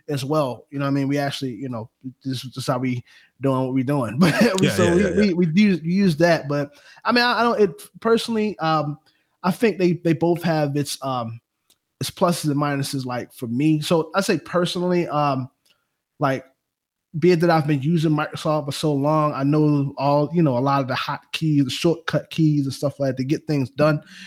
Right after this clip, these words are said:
Speaker 1: that
Speaker 2: Mm-hmm.
Speaker 1: tends to remain the same. Um, it's just there. Like, even, like, like, with, with the, the tools and even the keys that we use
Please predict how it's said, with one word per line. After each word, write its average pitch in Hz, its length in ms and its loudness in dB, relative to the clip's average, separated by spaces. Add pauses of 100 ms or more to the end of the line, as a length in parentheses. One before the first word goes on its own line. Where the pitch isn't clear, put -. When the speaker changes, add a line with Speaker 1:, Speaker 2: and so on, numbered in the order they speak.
(180)
Speaker 1:
that 139 160 2
Speaker 2:
Mm-hmm. - 120 2
Speaker 1:
tends 160 220 2
to 160 140 2
remain 143 400 2
the 139 60 0
same. 160 460 0 (500)
Um, 123 380 0
it's 180 140 4
just 170 220 2
there. 143 200 2
Like, 135 140 0
even, 190 300 4
like, 170 220 2
like, 156 260 0
with, 165 260 0
with 151 180 0 (280)
the, 156 140 2
the 139 140 -4
tools 220 440 0
and 180 100 4
even 165 200 2
the 143 80 0
keys 190 400 0
that 160 100 2
we 147 120 4
use 143 580 4